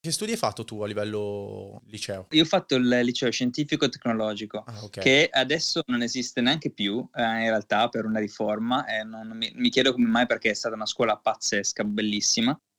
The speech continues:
Speaker 2: È quella scuola che fa il merging di uno scientifico classico con, eh, materie come, eh, chimica, fisica, biologia e informatica sin dall'inizio del tuo percorso formativo. Quindi secondo me ti preparava anche moltissimo già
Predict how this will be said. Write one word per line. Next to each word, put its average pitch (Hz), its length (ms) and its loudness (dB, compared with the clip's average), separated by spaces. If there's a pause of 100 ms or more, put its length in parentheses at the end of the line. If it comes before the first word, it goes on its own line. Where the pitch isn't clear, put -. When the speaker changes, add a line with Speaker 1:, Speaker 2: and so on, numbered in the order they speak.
(140)
Speaker 2:
È 131 140 0
quella 147 240 2
scuola 147 260 0
che 117 220 -4
fa 117 220 0
il 113 120 0
merging 123 540 0
di 113 100 -2
uno 110 160 -2
scientifico 127 480 -2
classico 123 640 2
con, 120 580 0
eh, 113 400 0
materie 110 500 0
come, 107 640 -2
eh, 110 300 -4
chimica, 110 400 -2
fisica, 107 560 0
biologia 107 800 2
e 120 400 2
informatica 110 720 -4
sin 117 220 -4
dall'inizio 107 800 0
del 101 400 0
tuo 110 120 -10
percorso 107 420 -2
formativo. 104 680 2
Quindi 120 460 8
secondo 110 320 2
me 113 160 6
ti 110 120 -8
preparava 104 460 4
anche 110 220 0
moltissimo 107 720 0
già 117 340 2